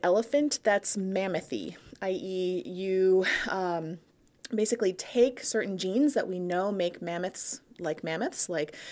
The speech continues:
for example, they had, we know from their, um, their genetic code that they had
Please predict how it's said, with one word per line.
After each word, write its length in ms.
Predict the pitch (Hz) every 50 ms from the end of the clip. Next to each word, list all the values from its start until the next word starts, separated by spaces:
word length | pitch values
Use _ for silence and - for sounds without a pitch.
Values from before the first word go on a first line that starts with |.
| - - -
for 140 | - 214 208
example, 460 | 190 196 190 185 185 185 185 180 170
they 140 | 170 160 170
had, 340 | 165 - 165 165 160 - -
we 100 | 180 185
know 160 | 185 175 185
from 220 | 185 - 190 190
their, 440 | 180 170 165 165 165 165 165 160 - -
um, 400 | 170 165 160 160 160 175 180 185 - - - - -
their 160 | - - 170 160
genetic 380 | 165 160 170 180 170 156 -
code 380 | - - 170 160 180 220 233 220
that 200 | 202 185 - - - - - - - - - - _
they 140 | - 185 185
had 340 | - 180 180 175 175 175